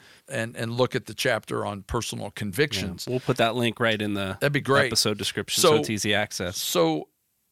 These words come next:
Speaker 1: when the Bible would be less directive, and we're still seeking, what is God's will in this? One,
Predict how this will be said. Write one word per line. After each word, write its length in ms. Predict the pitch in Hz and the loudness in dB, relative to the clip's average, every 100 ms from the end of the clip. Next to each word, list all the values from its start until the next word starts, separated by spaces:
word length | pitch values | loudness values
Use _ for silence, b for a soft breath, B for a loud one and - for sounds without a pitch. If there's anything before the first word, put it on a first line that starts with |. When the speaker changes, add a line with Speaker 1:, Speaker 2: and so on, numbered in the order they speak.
| _ _ _ _ _ _ _ 160 | _ _ _ _ _ _ _ 0
Speaker 1:
when 340 | 156 226 277 | 4 4 4
the 80 | 240 | 2
Bible 540 | 170 156 139 139 139 - _ 156 | 2 2 2 0 0 -4 _ -2
would 160 | 139 | 0
be 160 | 139 131 | 0 0
less 300 | 127 120 - | 0 0 -2
directive, 560 | 135 110 104 - 98 135 | -2 -4 -6 -10 -8 -2
and 240 | 165 160 | 0 2
we're 120 | 160 | 2
still 320 | 147 - 220 214 | 4 4 4 4
seeking, 560 | - 202 180 143 120 | 4 2 0 -4 0
what 160 | 143 196 | 2 2
is 100 | 208 | 2
God's 360 | - 151 127 | 0 -4 -4
will 340 | 107 123 123 117 | 0 2 2 0
in 160 | 98 | -6
this? 400 | 82 - - - - _ _ _ _ _ _ _ _ _ _ _ _ _ _ _ | -10 -8 -6 -6 -12 _ _ _ _ _ _ _ _ _ _ _ _ _ _ _
One, 500 | - 135 160 180 196 | 0 4 4 4 -2